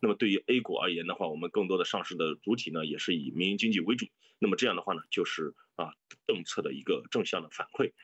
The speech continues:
啊，所以说呢，我们看到今天市场呢是比较向好。那么未来的话呢，可能说一段时期，我个人认为，啊，还是以震荡为主，啊，可能说只是说个股的，啊，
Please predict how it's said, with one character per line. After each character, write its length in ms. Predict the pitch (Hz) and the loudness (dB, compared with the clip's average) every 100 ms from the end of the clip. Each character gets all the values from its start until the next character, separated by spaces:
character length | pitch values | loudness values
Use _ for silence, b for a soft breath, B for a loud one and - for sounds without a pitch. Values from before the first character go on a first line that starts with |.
| B B | B B
啊， 180 | 80 - | -8 -2
所 140 | 113 | 0
以 60 | 135 | 2
说 140 | 139 | 2
呢， 100 | 123 | 2
我 80 | 78 | 0
们 100 | 90 | -2
看 160 | 101 | -2
到 80 | 82 | -4
今 160 | - 95 | -2 -2
天 160 | 101 90 | 0 -2
市 120 | - | -2
场 180 | - 65 | -6 -10
呢 60 | - | -6
是 200 | - 76 67 - - | -2 0 -2 -6 -12
比 100 | 80 | -8
较 280 | - 69 - | -6 -6 0
向 220 | - 107 | 0 0
好。 120 | - - B B | -4 -18 B B
那 80 | 120 | 2
么 140 | 113 | 4
未 180 | 113 202 | 4 2
来 120 | 95 - | 2 -4
的 100 | 95 | -6
话 140 | 110 | -4
呢， 80 | 78 - | -6 -10
可 120 | 87 | -16
能 120 | 85 | -10
说 160 | 98 90 | -4 -2
一 80 | 87 | 0
段 160 | 107 | 0
时 140 | - 95 | -2 -6
期， 240 | - 113 | -4 -4
我 100 | 92 - | -4 -4
个 120 | 135 | 0
人 100 | 113 | 2
认 120 | 110 95 | 4 2
为， 200 | 90 - B B | 0 -2 B B
啊， 200 | 78 80 - _ _ | -10 -10 -14 _ _
还 180 | - 92 | -2 -2
是 240 | - 131 | 0 0
以 220 | 92 - - | 0 -4 -2
震 240 | 190 110 | -2 0
荡 280 | 98 104 78 | -2 -2 -2
为 140 | 82 110 | -2 -2
主， 200 | 85 - _ | -2 -10 _
啊， 140 | - - | -18 -10
可 120 | 80 | -2
能 100 | 85 | 0
说 240 | 98 92 - | 2 0 -2
只 100 | 82 | -2
是 160 | - | 0
说 200 | - 117 | 2 2
个 260 | 110 151 107 | 0 2 2
股 220 | - - | 0 -6
的， 200 | 90 90 b b b | -2 -2 b b b
啊， 200 | 82 | -6